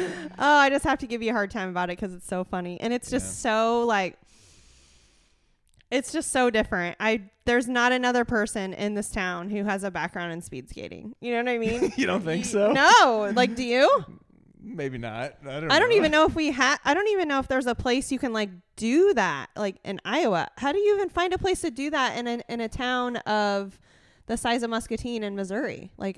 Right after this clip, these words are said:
Speaker 1: I don't get how that's even, like, a, how was that an option?
Speaker 2: Well, it was big back in the
Speaker 1: It was
Speaker 2: day.
Speaker 1: the nineties, so
Speaker 2: It was
Speaker 1: you
Speaker 2: the
Speaker 1: could still roller
Speaker 2: nineties.
Speaker 1: skate?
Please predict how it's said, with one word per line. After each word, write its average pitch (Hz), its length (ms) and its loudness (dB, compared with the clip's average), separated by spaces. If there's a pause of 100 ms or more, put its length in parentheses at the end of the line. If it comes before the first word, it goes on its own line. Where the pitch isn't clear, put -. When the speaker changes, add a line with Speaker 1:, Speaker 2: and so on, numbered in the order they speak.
Speaker 1:
I 220 60 -2
don't 240 260 -4
get 226 180 2
how 214 180 0
that's 208 240 -4
even, 208 240 -4
like, 190 240 -6
a, 175 320 -4 (100)
how 254 120 -2
was 294 100 0
that 359 100 2
an - 100 2
option? - 460 -8 (160)
Speaker 2:
Well, 147 240 -10
it 110 120 -10
was 135 200 -6
big 147 420 -8
back 104 280 -14
in 95 100 -14
the 98 180 -14
Speaker 1:
It 254 80 4
was 285 140 2
Speaker 2:
day. - 60 -8
Speaker 1:
the 277 60 -4
nineties, 254 460 0
so 277 120 -2
Speaker 2:
It - 40 0
was 247 100 0
Speaker 1:
you - 60 -2
Speaker 2:
the - 60 -2
Speaker 1:
could 262 140 0
still 262 260 0
roller 226 240 2
Speaker 2:
nineties. 285 140 -2
Speaker 1:
skate? 311 300 -6